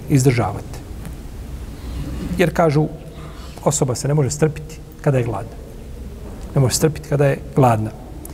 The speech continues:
I to je stav Malika i Šafije, imama Ahmeda,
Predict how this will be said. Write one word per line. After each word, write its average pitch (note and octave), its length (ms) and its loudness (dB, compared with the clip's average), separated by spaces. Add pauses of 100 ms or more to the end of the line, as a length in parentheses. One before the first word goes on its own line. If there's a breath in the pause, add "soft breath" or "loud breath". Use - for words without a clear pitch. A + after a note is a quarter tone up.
(260 loud breath)
I - 40 -2
to D#3+ 100 6
je C#3 60 4
stav C#3+ 220 4 (280)
Malika C#3+ 360 4
i A#2 60 2
Šafije, C#3+ 360 4
imama C3 280 4
Ahmeda, A#2+ 360 4